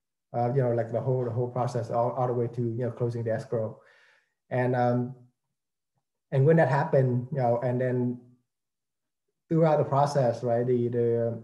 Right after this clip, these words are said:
the attorney gonna help out and then gonna help with the filing the petition for the probate, um, whether you have a, a will or not, okay? This is actually, uh, good for the agents to know,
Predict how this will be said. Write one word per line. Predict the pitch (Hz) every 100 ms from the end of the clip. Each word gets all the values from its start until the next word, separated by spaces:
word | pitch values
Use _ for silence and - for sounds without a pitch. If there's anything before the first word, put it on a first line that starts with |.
| -
the | 123
attorney | 107 139 135
gonna | 123 123 117
help | 120 -
out | 135 123 117 -
and | 117
then | 120 120
gonna | 127 123
help | 113 131 131
with | 123 127
the | 120
filing | 113 120 123 117
the |
petition | 113 - 127 123 117 110
for | - - 120 123 123
the | 120
probate, | - 131 127 107 - - _ _ _ _ -
um, | 117 117 117 113 113 139
whether | 135 135
you | 120 117
have | 120 123
a, | 120 113 113
a | 113
will | 120 120
or | 113
not, | 117 107 - _ _ -
okay? | 117 117 127 - - - _ _ -
This | 180
is | - 131
actually, | 165 165 160 143 135 123 123 120 -
uh, | 123 120 -
good | 135 156 -
for | 135
the | 127 123
agents | 131 131 143 151
to | 156 170
know, | 160 156 180